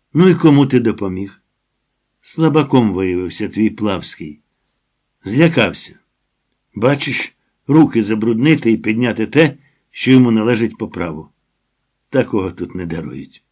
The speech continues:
Давай біжи і далі його рятуй. Хотіла б я подивитися, як він тобі коли-небудь поможе. Все, дорогий, твоїй кар'єрі кінець.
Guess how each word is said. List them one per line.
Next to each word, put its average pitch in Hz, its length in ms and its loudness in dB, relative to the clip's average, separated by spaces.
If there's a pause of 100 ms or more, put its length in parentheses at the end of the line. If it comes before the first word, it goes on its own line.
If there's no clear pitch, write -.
(760)
Давай 101 360 -2
біжи 113 460 -4 (640)
і 220 120 2
далі 110 320 2
його 92 220 -2
рятуй. 82 440 -8 (680)
Хотіла 135 420 2
б 117 80 -4
я 127 120 4
подивитися, 123 760 -2 (340)
як 127 400 2
він 127 320 4 (120)
тобі 120 260 0
коли-небудь 120 720 -2 (240)
поможе. 90 600 0 (840)
Все, 165 260 2
дорогий, 82 540 -6 (140)
твоїй 170 260 0
кар'єрі 156 420 4
кінець. 110 580 -4